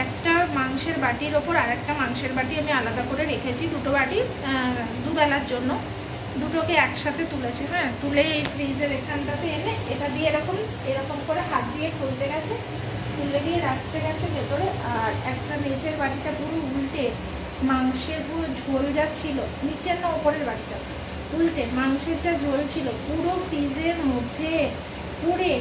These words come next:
কি অবস্থা কালকে। কালকে তো আমি কোনো vlog করিনি, যার জন্য তোমাদেরকে শেয়ারও করতে পারিনি।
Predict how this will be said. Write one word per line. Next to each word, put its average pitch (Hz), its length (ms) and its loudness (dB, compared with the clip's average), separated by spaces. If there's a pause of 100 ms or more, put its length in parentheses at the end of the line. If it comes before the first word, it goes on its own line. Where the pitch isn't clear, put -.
কি 339 100 0 (160)
অবস্থা 277 420 -2 (120)
কালকে। 233 420 -2 (720)
কালকে 285 220 2
তো 330 80 2
আমি 339 200 0
কোনো 359 160 4
vlog 285 260 4 (160)
করিনি, 330 360 0
যার 262 100 0 (100)
জন্য 269 200 2
তোমাদেরকে 294 460 0
শেয়ারও 269 440 2
করতে 247 260 -2
পারিনি। 208 340 -4